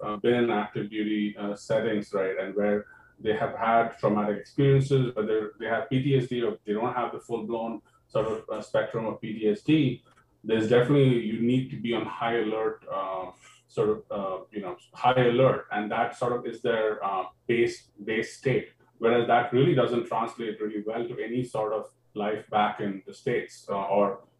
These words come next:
even if you, uh, you know, it requires you to be, so you need, do not need to be that, uh, quickly, uh, quick to sort of get activated or awake here. So, you know, so I think that is a difficult transition. Definitely, if you look, talk about then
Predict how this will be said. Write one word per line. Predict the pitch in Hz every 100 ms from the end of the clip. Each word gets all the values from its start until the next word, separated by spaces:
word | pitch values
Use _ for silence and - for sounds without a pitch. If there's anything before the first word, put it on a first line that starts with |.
| _
even | 120 135
if | 135 127
you, | 120 120
uh, | 107 110
you | 113
know, | 107
it | - -
requires | 113 - 120 123 123
you | 117 117
to | 120
be, | 113 117
so | - - 117
you | 117
need, | 120 135 135
do | 117
not | 135 - 117
need | 113
to | -
be | 107 101
that, | 101 101 - _ _ _ _
uh, | 95 95 95
quickly, | - 139 131 120 123 -
uh, | 107
quick | - 135 131
to | - 120 113 110 -
sort | - 104
of | 104
get | 101 107 - _ _ _
activated | - - - - 117 107 104
or | 104 98
awake | 101 107 - _
here. | 107 101 - -
So, | -
you | 107
know, | 107
so | 104
I | 117
think | 107 131
that | 117 113 127
is | 135
a | 127 - - _ _
difficult | 123 120 139 135 -
transition. | 113 107 110 127 - 101 92 - - -
Definitely, | 131 147 156
if | 135
you | 127
look, | 127 135 - _ -
talk | 120
about | 127 117 113
then | 107